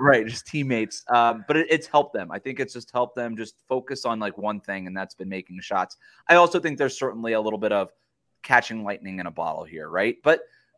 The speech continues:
Dave and I talked about this all season. It was like, when is it gonna happen? Because I don't think that they're as good as they were last year. Nothing in any of those role players' history would suggest that they were, like, as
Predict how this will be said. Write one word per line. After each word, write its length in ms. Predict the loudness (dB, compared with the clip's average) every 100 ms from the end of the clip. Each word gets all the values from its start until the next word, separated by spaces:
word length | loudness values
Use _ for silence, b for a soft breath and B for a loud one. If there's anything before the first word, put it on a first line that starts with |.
| 2
Dave 160 | 2
and 80 | 4
I 80 | 4
talked 180 | 4 4
about 140 | 4
this 120 | 6
all 120 | 4 4
season. 340 | 0 -4 -4
It 40 |
was 100 | -4
like, 200 | -4 -4 -6
when 260 | 2 4
is 140 | 6 4
it 80 | 4
gonna 140 | 4
happen? 420 | 4 2 0 -10
Because 340 | -8 0 0 4
I 100 | 4
don't 160 | 4 0
think 160 | -8
that 140 | -6 0
they're 180 | 2 4
as 200 | 0 -2
good 140 | -2
as 140 | -2
they 80 | -2
were 180 | 0 0
last 380 | 2 2 0 -4
year. 140 | -6
Nothing 420 | -4 -6 -8 -10 _ _ -8
in 120 | -6
any 200 | -4 -4
of 80 | 0
those 180 | 0 -2
role 180 | -2 -2
players' 360 | -2 -2 -4 -6
history 400 | -10 -6 -6 -2
would 240 | -4 -6 _ _
suggest 560 | -6 -6 0 2 2 -2
that 160 | -6 -2
they 140 | 0
were, 220 | 0 -2
like, 200 | -4 -4 -4
as 160 | -4